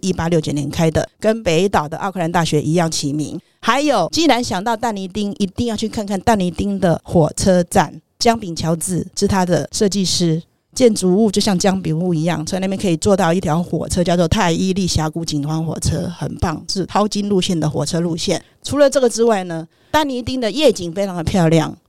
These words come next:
在八角广场晚上一定要出来走走，可以看看八角广场旁边的酒吧，还有圣保罗教堂，都是值得您好好的细细品味的地方。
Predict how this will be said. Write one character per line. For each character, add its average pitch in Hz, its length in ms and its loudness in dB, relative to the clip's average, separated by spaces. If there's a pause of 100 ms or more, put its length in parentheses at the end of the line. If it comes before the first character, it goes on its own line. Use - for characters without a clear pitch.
(140)
在 262 100 4
八 262 220 -2
角 180 160 0
广 180 260 -8
场 180 280 0
晚 160 240 0
上 165 320 2
一 208 40 0
定 226 220 0
要 208 100 2
出 202 120 -4
来 185 120 2
走 160 280 -2
走， - 280 -4
可 220 120 -2
以 196 40 0
看 196 240 -2
看 190 200 0
八 196 120 2
角 180 140 0
广 175 180 -2
场 170 160 -4
旁 165 160 -2
边 185 200 0
的 - 280 -2
酒 156 200 0
吧， 185 280 -2
还 160 220 -4
有 165 140 4
圣 196 200 2
保 151 120 -4
罗 160 120 -2
教 165 200 0
堂， - 200 -4 (220)
都 226 100 -6
是 220 120 -2
值 185 160 -2
得 175 180 0
您 160 240 0
好 165 140 -2
好 175 100 -2
的 156 100 -2
细 202 220 0
细 190 160 0
品 - 220 -4
味 170 120 0
的 160 80 0
地 156 160 -4
方。 151 240 -8